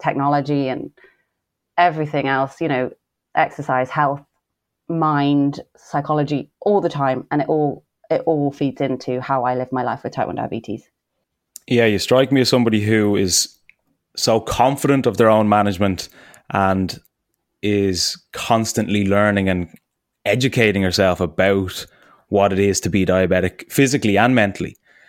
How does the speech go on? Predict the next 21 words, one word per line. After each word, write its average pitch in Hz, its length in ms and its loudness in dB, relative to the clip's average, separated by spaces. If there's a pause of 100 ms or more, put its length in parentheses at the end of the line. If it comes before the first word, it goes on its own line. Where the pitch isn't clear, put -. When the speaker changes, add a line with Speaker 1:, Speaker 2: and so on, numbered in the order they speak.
(260)
Speaker 2:
And 104 80 0
I 101 40 4
have 123 140 6
a 127 40 4
quote 117 320 4
from 113 140 2
you 104 80 4
here 107 180 4
that 92 100 -2
says, 101 320 2 (280)
"I 104 60 0
spent 151 420 2
a 139 40 4
lot 123 180 6
of 113 60 2
my 110 80 4
university 113 640 2
years 104 380 2
feeling 104 480 0
pretty 98 300 -2
awful, 95 560 -2